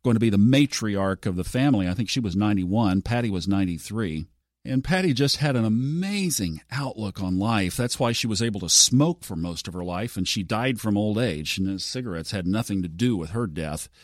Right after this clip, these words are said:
And it was all because of the way that she thought. I studied Aunt Patty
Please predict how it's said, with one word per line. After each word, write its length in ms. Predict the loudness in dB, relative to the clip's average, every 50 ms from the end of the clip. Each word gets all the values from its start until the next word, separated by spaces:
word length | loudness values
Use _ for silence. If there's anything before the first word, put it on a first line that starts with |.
| -20 -6 _
And 120 | 2 2
it 20 | 2
was 140 | 4 4 4
all 100 | 4 4
because 320 | 2 0 0 0 0 0
of 60 | 0
the 80 | -2 -2
way 180 | -2 -2 -2
that 140 | -2 -4 -4
she 160 | -4 -2 -2
thought. 340 | -4 -4 -6 -6 -6 -6 -6 -6
I 180 | -6 -4 -2
studied 680 | 0 2 4 4 2 2 0 -2 -2 -2 0 -2 -2 -4 -4
Aunt 240 | -6 -6 -6 -6 -8
Patty 460 | -8 -8 -8 -8 -8 -10 -14 -16 -20